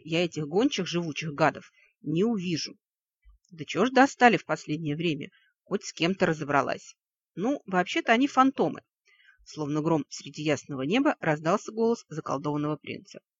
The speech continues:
Что? Призрачные мечты хоть как-то убить рушились, как карточный домик. «Мы все это время дразнили бесплотных духов?»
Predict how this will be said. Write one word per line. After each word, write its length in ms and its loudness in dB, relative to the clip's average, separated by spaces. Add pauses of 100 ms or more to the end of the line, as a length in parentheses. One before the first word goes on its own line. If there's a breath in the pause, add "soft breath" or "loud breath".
(300)
Что? 760 0 (880)
Призрачные 580 -6
мечты 540 -4
хоть 240 -8
как-то 380 6
убить 340 -4 (120)
рушились, 560 -4 (280)
как 180 -14
карточный 540 -6
домик. 480 -8 (1400)
«Мы 340 -2
все 220 -2
это 160 0
время 440 2
дразнили 460 2
бесплотных 560 -2
духов?» 460 -2